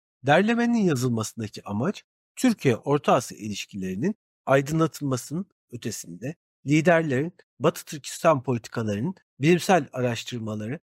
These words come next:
yeterince konu olmamasından kaynaklanmıştır. Dolayısıyla eser, az önce zikrettiğimiz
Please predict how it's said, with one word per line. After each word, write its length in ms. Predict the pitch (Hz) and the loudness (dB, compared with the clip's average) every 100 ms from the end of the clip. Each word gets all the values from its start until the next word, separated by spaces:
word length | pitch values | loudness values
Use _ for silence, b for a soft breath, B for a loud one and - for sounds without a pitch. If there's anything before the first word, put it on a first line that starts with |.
| _ - | _ -2
yeterince 500 | 147 147 190 156 123 | 0 2 2 0 -2
konu 240 | 151 147 | -2 -2
olmamasından 720 | 139 139 127 113 104 104 101 | -2 -2 -2 -4 -10 -12 -14
kaynaklanmıştır. 1000 | 101 107 101 98 - 92 98 - _ _ _ _ _ _ _ _ | -12 -12 -12 -14 -16 -20 -20 -20 _ _ _ _ _ _ _ _
Dolayısıyla 680 | 165 180 185 - 202 123 98 - | 4 6 4 2 -2 -2 -6 -10
eser, 420 | 104 117 156 - _ _ - | -12 -10 -10 -12 _ _ -2
az 180 | 202 175 | 2 2
önce 300 | 139 104 98 | 0 -2 -6
zikrettiğimiz 840 | 143 - 143 - 113 95 110 - | -6 -4 -4 -4 -12 -10 -12 -16